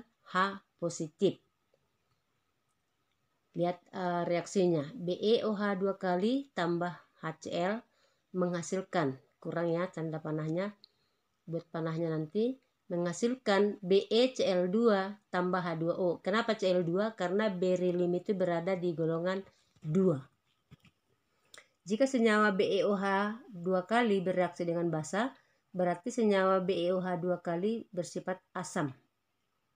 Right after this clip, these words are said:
Untuk memudahkan penulisan reaksi ionisasinya, senyawa B E O H dua kali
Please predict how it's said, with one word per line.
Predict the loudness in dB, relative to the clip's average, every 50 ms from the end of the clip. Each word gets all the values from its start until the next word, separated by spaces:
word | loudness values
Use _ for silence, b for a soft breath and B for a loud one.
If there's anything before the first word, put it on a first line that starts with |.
| _ _ _ _ _ _ _ _ _ _ _ _ _
Untuk | -4 -4 -4 -2 -2 -2 2
memudahkan | 2 4 4 4 4 2 0 0 0 -2 0
penulisan | 0 0 0 0 0 0 -2 -2 -2
reaksi | -2 -4 -6 -6 -4 -2 -2
ionisasinya, | -2 -2 -4 -6 -6 -2 0 0 0 0 -2
senyawa | -4 -4 -2 0 0 0 2 2 0 0 0
B | -2 -2 -4 -2
E | -4 -4 -4
O | -4 -6 -6
H | -6 -8 -6
dua | -4 -4 -4 -4
kali | -4 -4 -2 0 0 0 0 -2 b